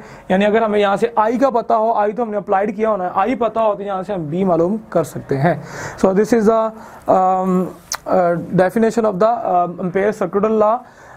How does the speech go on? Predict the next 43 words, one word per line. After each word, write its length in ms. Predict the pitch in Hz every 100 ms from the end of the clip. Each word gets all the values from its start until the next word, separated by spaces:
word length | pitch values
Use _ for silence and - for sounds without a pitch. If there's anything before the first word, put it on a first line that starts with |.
| -
अ, 280 | 175 208 208
N 180 | 226 302
जो 160 | 285 294
है 180 | 277 262
यहाँ 180 | 240
पे 100 | 233
अगर 140 | 247 240
हम, 100 | 226
अ, 280 | 220 202 -
आर्थ 340 | 196 208 247
जो 140 | 240 262
है 160 | 247
कोई 200 | 240 240
भी 140 | 240 262
हमारे 240 | 254 226
पास 300 | 202 220 - - _ _ _ -
कंपोनेंट 420 | 220 220 233 233
की 160 | 233 240
वैल्यू 400 | 185 190 202 247
होगी, 300 | 254 208 240
जबकि 280 | 226 226 254 254 240
N 200 | 277 302
जो 140 | 285
है 200 | 247 233
number 220 | 214 196
of 80 | 226 214
loops 180 | 208 208
को 80 | 233
डिफाइन 320 | 190 202 170
करेगा। 220 | 165 156
जाहिर 320 | 165 180 196
सी 80 | 254
बात 220 | 247 240
यहाँ 200 | 240 247
पे 80 | 240
एक 260 | 233 220 233
लूप 180 | 240 220
तो 60 |
बननी 320 | 226 220 202 233
नहीं 160 | 220
है, 140 | 202 - - - - -
यहाँ 200 | 185 202
पे 320 | 214 240 247